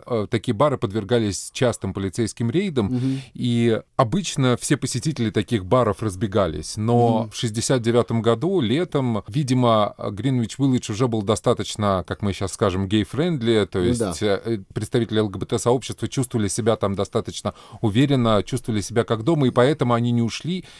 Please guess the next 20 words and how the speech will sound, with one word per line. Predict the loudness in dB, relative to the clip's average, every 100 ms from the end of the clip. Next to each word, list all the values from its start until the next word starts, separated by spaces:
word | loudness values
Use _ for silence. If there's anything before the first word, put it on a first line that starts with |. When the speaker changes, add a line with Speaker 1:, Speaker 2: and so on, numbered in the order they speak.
| -2
Speaker 1:
и | 2
начались | 2 2 -2 -2
протесты. | 0 -2 0 -4 -6 -10
Speaker 2:
Да. | -6 -2 -2 -4 -14 _ _ -16
Да, | -6 0 2 2
ну, | 2 2 4
это | 2 0
был, | 0 2 2 0 -2
это | -4 -2
был | -2
конец | -2 0 -2
шестидесятых | -2 -6 -8 -6 -4 -6 -4
годов, | -2 0 0 -2
и |
было | -4 0 0 -2 -12 -14 0
много | 4 6 4
изменений | 4 4 4 4
в | 4
веселом | 2 2 4 4
обществе, | 2 -2 -12 -12 -16